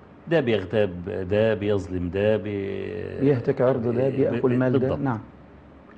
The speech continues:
Speaker 1: والنبي عليه الصلاة والسلام قال لأصحابه يوما: "أتدرون من المفلس؟" قالوا: "الذي لا درهم له ولا دينار ولا متاع."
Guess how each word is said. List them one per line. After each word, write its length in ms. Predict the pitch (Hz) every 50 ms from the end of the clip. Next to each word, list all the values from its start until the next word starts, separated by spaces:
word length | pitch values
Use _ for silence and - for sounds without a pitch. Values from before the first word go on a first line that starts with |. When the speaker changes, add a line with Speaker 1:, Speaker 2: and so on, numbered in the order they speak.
| - - - - - -
Speaker 1:
والنبي 320 | 120 120 143 160 170 170 165
عليه 140 | 156 151
الصلاة 160 | 143 135 - 127
والسلام 340 | 113 - 113 110 123 127 120 123
قال 200 | 120 120 120 113
لأصحابه 880 | 107 104 107 101 98 98 98 - - 92 - - 107 104 95 92 85 87
يوما: 380 | 90 90 90 92 92 101 - -
"أتدرون 600 | - 92 90 95 92 87 98 98 98 92 87 85 90
من 180 | 92 95 90
المفلس؟" 680 | 85 80 80 85 82 - - 101 104 101 - - - - - - - - - - - - - - - - - - - - -
قالوا: 420 | 131 131 127 123 123 135 - -
"الذي 320 | 120 117 123 120 117 113 107
لا 140 | 101 101
درهم 360 | 98 95 107 107 98 87 90 92
له 240 | 92 98 95 92
ولا 220 | 92 90 87 87 87
دينار 540 | 82 80 78 78 82 87 90 95 98 - 98
ولا 180 | 104 110 117
متاع." 360 | 117 127 131 - 170 156 131